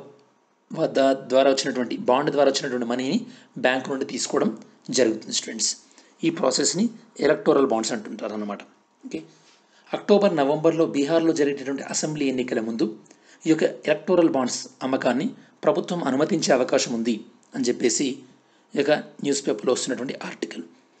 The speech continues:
మరి ఈ యొక్క ఎలక్టోరల్ బాండ్ స్కీమ్, ఎలక్టోరల్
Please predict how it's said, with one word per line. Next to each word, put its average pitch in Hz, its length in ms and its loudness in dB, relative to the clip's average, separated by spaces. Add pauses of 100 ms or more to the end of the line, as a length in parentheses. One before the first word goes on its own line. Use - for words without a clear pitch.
(320)
మరి 170 100 6
ఈ 170 40 10
యొక్క 165 360 4 (480)
ఎలక్టోరల్ 175 540 6
బాండ్ 135 260 2
స్కీమ్, 113 420 -4 (520)
ఎలక్టోరల్ 156 640 4